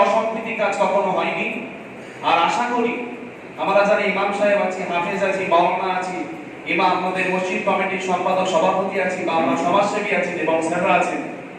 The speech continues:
আমরা কোনোদিনই রাজারহাটের ভিতরে এরকম অসম্প্রীতির কাজের চিন্তাও করি না এবং ভাবিও না। তারপরে আজকের আমাদের এই সচেতনতা একটাই কারণ, এই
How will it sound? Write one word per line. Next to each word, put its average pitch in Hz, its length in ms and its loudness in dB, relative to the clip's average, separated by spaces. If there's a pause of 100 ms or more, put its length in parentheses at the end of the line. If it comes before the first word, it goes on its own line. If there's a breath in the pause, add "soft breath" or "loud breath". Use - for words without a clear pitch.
(260)
আমরা 202 140 4 (100)
কোনোদিনই 247 420 2
রাজারহাটের 214 520 -2
ভিতরে 196 320 -4 (560)
এরকম 196 320 4 (300)
অসম্প্রীতির 220 600 0 (120)
কাজের 208 300 2 (160)
চিন্তাও 247 400 2 (120)
করি 220 260 -2
না - 80 -8 (840)
এবং 190 140 4 (160)
ভাবিও 214 460 2
না। - 80 -2 (800)
তারপরে 220 440 4 (140)
আজকের 214 340 -8
আমাদের 185 300 -6
এই 190 120 0
সচেতনতা 202 540 -2 (120)
একটাই 208 340 0
কারণ, 214 240 4 (560)
এই 175 60 0